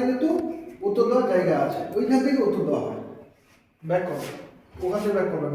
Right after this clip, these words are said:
নিচ থেকে ব্যাক করবেন। শেষের নোটিশে যাও, শেষের নোটিশে যাও, যাও।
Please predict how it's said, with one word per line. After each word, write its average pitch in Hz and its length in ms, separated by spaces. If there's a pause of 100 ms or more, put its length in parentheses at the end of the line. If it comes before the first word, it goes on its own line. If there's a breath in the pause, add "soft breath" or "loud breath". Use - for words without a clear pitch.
(100)
নিচ 185 160
থেকে 180 160
ব্যাক 143 140
করবেন। - 200 (3250)
শেষের 202 300
নোটিশে 170 300
যাও, 143 180
শেষের 185 260
নোটিশে 196 320
যাও, - 140 (2750)
যাও। 123 140